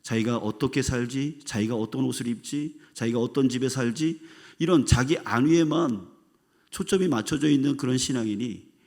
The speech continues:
교회에 관심이 있겠냐고요. 이 지역과 도시와 나라와 민족, 이 세계의 복음화를 위해서, 이 세계가 돌아가는 일에 대해서 관심이 있겠냐고요. 없죠.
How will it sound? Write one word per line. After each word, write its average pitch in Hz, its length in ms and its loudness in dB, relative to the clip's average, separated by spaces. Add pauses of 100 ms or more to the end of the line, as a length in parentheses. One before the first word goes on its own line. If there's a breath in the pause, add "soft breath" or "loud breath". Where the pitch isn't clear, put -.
(760 soft breath)
교회에 147 360 0
관심이 110 460 -6
있겠냐고요. - 480 -14 (760)
이 151 100 6
지역과 151 420 -2
도시와 120 380 -4
나라와 101 320 -6
민족, 92 580 -8
이 170 120 2
세계의 127 560 -2
복음화를 101 500 -8
위해서, 90 480 -12 (440 loud breath)
이 160 100 2
세계가 160 380 2
돌아가는 120 480 -4
일에 98 160 -8
대해서 92 240 -10
관심이 85 380 -12
있겠냐고요. - 520 -18 (180)
없죠. - 640 -18